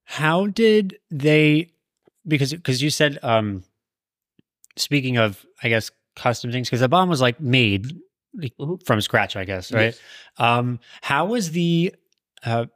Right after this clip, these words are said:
Speaker 1: for those of you that have played, uh, Lost in Space in Bloomfield, how did something like that enumerator get built? Do you know what I'm talking about?
Speaker 2: Yeah,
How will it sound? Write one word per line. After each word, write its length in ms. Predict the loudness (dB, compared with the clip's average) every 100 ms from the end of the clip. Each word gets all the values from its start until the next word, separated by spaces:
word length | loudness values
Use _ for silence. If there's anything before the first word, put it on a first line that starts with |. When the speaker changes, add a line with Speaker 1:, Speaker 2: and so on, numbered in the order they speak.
| _ -2
Speaker 1:
for 160 | 2
those 180 | 4 2
of 60 | 2
you 60 |
that 140 | 2 2
have 160 | 0 -6
played, 500 | -4 0 0 0 -6 _ -4
uh, 120 | -2
Lost 280 | 2 0 -2
in 80 | -8
Space 280 | -6 -6 -4
in 60 |
Bloomfield, 420 | -4 -2 0 -2 -2
how 520 | -2 0 2 -2 -4 -12 -20 _ _ _ _ _ _ _
did 220 | 0 0
something 560 | 2 2 2 2 2 4
like 340 | 4 2 -2 _ _ _ _ -2
that 400 | 2 2 0 _
enumerator 800 | -4 2 2 2 0 -2 -6 -12 -18 _ _ -10
get 180 | -10 -6
built? 460 | -8 -10 -18 -20 _ _ _ _ _ _ _ _ _ _ _ _ _ _ _
Do 80 | -2
you 40 |
know 80 | 0
what 80 | 0
I'm 60 | 0
talking 260 | -2 0
about? 140 | 2
Speaker 2:
Yeah, 100 | 0